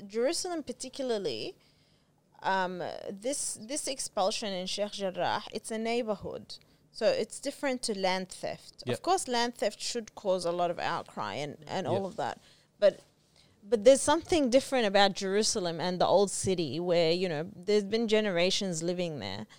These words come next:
Speaker 2: Yep.
Speaker 1: And then to remove them from their homes in this kind of, like, very sinister way,
Speaker 2: Yeah.
Speaker 1: uh, displace them, um, uh, what we call population transfer,
Speaker 2: Yeah.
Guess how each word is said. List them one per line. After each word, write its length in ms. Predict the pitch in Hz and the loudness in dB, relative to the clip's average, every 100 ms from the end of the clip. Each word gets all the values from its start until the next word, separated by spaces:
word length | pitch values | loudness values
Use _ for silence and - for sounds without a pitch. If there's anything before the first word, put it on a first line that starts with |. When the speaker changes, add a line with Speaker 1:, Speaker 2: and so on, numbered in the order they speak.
| - | -12
Speaker 2:
Yep. 140 | 117 _ _ - | -12 _ _ -6
Speaker 1:
And 220 | 214 202 | -2 2
then 300 | 196 196 196 - | 2 2 0 -2
to 280 | - 196 190 | -2 0 0
remove 440 | 180 196 226 277 220 | 0 0 4 4 2
them 180 | 214 208 | -2 -2
from 300 | 208 196 185 | -4 -2 -2
their 160 | 170 | -2
homes 720 | 170 220 202 147 180 247 247 - | -2 0 0 0 -4 -6 -8 -6
in 160 | 196 | -4
this 280 | 190 190 - | -2 -4 -6
kind 280 | - 202 190 | -4 -2 0
of, 120 | 180 | -2
like, 240 | 175 170 175 | 2 2 2
very 280 | 180 190 185 | 2 2 2
sinister 640 | - 214 208 196 - 131 | 0 -2 0 -2 0 0
way, 420 | 113 - 98 113 - - | 2 0 -2 -6 -12 -10
Speaker 2:
Yeah. 140 | 120 113 _ - | -10 -10 _ -4
Speaker 1:
uh, 80 | 196 | -4
displace 640 | 185 196 - 214 214 233 | -2 -4 -2 2 2 2
them, 400 | - 165 165 233 - _ _ _ _ - | -4 -8 -8 -10 -12 _ _ _ _ -2
um, 420 | 156 170 151 123 - - | 0 2 0 -6 -8 -4
uh, 120 | 196 | -4
what 440 | - 170 185 143 | -4 -6 2 2
we 80 | 202 | 2
call 460 | - 214 190 185 - _ _ _ - | 0 2 4 2 -4 _ _ _ -18
population 640 | 202 196 180 - - 214 | -10 0 2 2 0 -2
transfer, 680 | - 175 180 - 156 110 - _ | -4 -2 -2 -2 -2 -4 -4 _
Speaker 2:
Yeah. 100 | - | -10